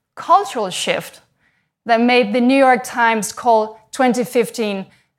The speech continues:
the year the period went public. <laughs> And this was the beginning of femtech, really, because when we could start talking about periods,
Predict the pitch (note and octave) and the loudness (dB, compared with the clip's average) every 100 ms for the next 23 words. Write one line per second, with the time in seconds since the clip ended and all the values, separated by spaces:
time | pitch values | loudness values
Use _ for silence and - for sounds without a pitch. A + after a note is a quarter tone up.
0 | _ A3 G#3+ A#3 B3+ A#3 A3 F#3 - _ | _ -4 0 2 4 4 2 -2 -18 _
1 | G#3+ G3 - C#4 A#3+ G3 - - - F#3+ | -8 -8 -6 2 2 2 -6 -20 -8 -6
2 | E3+ - - - - - - - _ _ | -6 -16 -12 -8 -8 -8 -20 -20 _ _
3 | _ _ _ - - - - - - - | _ _ _ 0 2 2 -2 -16 -16 -20
4 | - _ _ _ _ _ _ _ _ - | -20 _ _ _ _ _ _ _ _ -20
5 | - - B3+ F4 F4+ F#4 F4 D#4+ D4 D4 | -16 0 4 4 2 0 0 0 2 2
6 | C#4+ C4+ D4+ C#4 C4 G#3+ F3 F#3+ F#3 F#3 | 2 2 2 2 2 -2 -4 -8 -6 -8
7 | F#3+ _ _ _ - B3+ C#4 C4 B3 - | -10 _ _ _ -4 -2 4 4 4 -2
8 | - _ _ _ A#3+ C4 D#4+ F4 F4 - | -14 _ _ _ 0 2 2 0 -4 4
9 | D#4 C4 A#3+ C4+ B3 A#3 A#3 A3+ - - | 4 4 0 -2 0 2 2 2 -6 -4
10 | F#4+ C4 F#3+ F#3 - - | 2 4 2 0 -6 -14